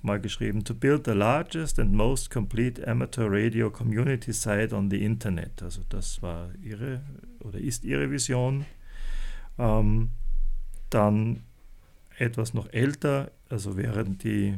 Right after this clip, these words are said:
ein Computer auf jedem Schreibtisch, ja, oder Information at your fingertips.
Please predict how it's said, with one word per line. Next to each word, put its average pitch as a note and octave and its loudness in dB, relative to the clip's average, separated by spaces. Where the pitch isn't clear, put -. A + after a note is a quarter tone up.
ein A2+ 0
Computer C3 0
auf G#2+ -2
jedem G2+ 0
Schreibtisch, - 0
ja, B2 -6
oder G#2+ -2
Information A2+ 0
at G#2 -6
your G#2 -4
fingertips. - -4